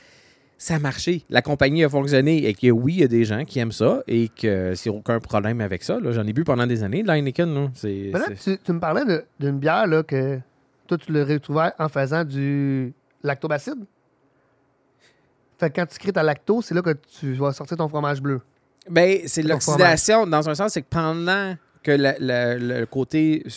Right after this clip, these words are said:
Speaker 1: euh, de lacto qui va se développer, c'est là qu'on veut couvrir l'oxyda-, le, l'oxygène
Speaker 2: Ok.
Speaker 1: pendant la transformation.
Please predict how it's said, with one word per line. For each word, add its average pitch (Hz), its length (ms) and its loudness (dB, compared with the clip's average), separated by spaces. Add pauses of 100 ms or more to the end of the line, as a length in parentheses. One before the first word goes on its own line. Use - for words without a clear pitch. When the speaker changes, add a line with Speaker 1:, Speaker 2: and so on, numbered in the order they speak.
(140)
Speaker 1:
euh, 110 420 -4 (460)
de 120 80 0
lacto 131 440 2
qui - 140 -6
va 127 140 0
se 123 120 -2
développer, 127 960 0 (320)
c'est - 160 0
là 170 160 6
qu'on 151 160 -2
veut 131 140 -2
couvrir 143 680 -2
l'oxyda-, 131 580 0
le, 110 280 -2
l'oxygène 123 840 -4 (160)
Speaker 2:
Ok. 220 100 4
Speaker 1:
pendant 196 280 2
la 156 120 2
transformation. 113 640 -6